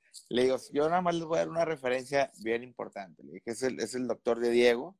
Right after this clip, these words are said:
y ustedes conocen lo metódico que es este hombre y lo, lo, lo específico a la hora de trabajar. Entonces, bueno, pues tenemos ahí un gran, un gran referente. Pero bueno, Doc, pues vamos a ir platicando, eh, sobre varios temas.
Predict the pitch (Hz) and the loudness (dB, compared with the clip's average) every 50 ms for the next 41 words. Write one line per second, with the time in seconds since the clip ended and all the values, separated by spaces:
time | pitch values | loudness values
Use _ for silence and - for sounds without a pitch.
0 | _ _ _ _ _ _ _ _ - - 110 101 - - 120 123 120 - - 135 | _ _ _ _ _ _ _ _ -8 -8 -8 -2 2 4 4 4 4 4 2 4
1 | 123 123 123 123 113 127 131 131 131 127 123 120 113 110 107 104 107 104 _ - | 4 4 2 0 0 -4 -8 -10 -10 -10 -8 -6 -6 -6 -8 -8 -12 -6 _ 2
2 | 117 120 139 147 131 131 131 113 - 123 113 113 117 110 _ - 110 107 107 107 | 4 4 4 4 2 0 -6 -6 -4 -6 -4 -6 -8 -10 _ -6 -6 -6 -6 -4
3 | 113 123 120 113 110 107 107 104 - - - 113 107 - - - _ _ _ _ | -2 0 0 0 0 -2 -2 -4 -4 -6 -6 -6 -6 -8 -10 -18 _ _ _ _
4 | _ _ _ - - - 110 110 110 104 - - 117 110 - - 151 170 156 175 | _ _ _ -10 -4 2 4 4 4 4 2 -2 -4 -2 2 2 2 2 2 -2
5 | 160 - 135 131 120 110 107 113 120 123 120 107 - 113 107 104 104 - 110 123 | -2 0 2 2 2 2 0 0 0 -2 -2 -4 -6 -6 -8 -8 -6 -4 -4 -4
6 | 156 147 117 110 113 107 - 113 117 117 107 98 _ _ _ _ _ _ _ - | -4 -6 -10 -12 -12 -6 -2 -2 -2 -2 -2 -8 _ _ _ _ _ _ _ -4
7 | 113 101 - - 110 110 113 123 127 120 123 117 113 117 117 117 117 117 117 113 | -4 0 2 2 4 4 4 0 2 2 2 2 2 2 0 2 2 2 2 0
8 | 104 - - 117 123 123 120 127 123 120 120 117 131 123 - 117 110 110 110 104 | -2 -8 -10 -8 -6 -4 0 2 4 4 2 2 -2 -2 2 2 2 2 0 -2
9 | 92 - - - _ _ _ _ _ _ _ _ _ _ _ _ _ - 139 143 | -4 -8 -10 -12 _ _ _ _ _ _ _ _ _ _ _ _ _ 2 4 6
10 | 147 151 165 170 170 170 165 156 - _ - 160 156 175 196 196 196 214 208 - | 8 8 6 6 4 2 2 0 0 _ -6 -4 -2 -2 -2 -4 -6 -8 -6 -6
11 | 214 208 - 160 - 180 175 175 175 180 196 196 180 - _ - 143 147 147 143 | -6 -6 -6 -4 0 0 0 0 -2 -6 -8 -8 -8 -10 _ -4 -2 -2 0 -2
12 | 143 139 135 120 - - 147 143 143 139 143 156 170 196 202 - - 135 131 139 | -2 -2 -4 -6 -6 -8 -6 -4 -2 0 0 0 -2 -4 -4 -2 -2 -2 -2 -2
13 | 147 143 - - | -4 -6 -6 -8